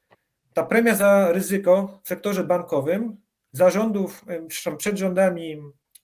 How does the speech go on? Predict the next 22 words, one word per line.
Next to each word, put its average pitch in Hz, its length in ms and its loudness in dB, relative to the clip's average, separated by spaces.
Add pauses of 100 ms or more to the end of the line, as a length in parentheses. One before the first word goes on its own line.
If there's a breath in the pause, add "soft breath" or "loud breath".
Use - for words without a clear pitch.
Prawa 175 220 0
i - 20 2
Sprawiedliwości 170 840 -8 (400 soft breath)
to 247 100 -8
było 262 120 2
około 220 260 0
pięć 214 240 -2
przecinek 196 340 -4
osiem 170 200 -4
procent. 127 400 -8 (320 loud breath)
Ja 247 80 -2
sobie 262 200 0
porównuję 262 340 2
taką 247 240 0
spółkę 220 380 -2
P 208 120 0
K 170 180 6
O 165 300 2
S - 180 -4
A, 151 180 -4
państwo 202 300 -4
pamiętają, 185 640 2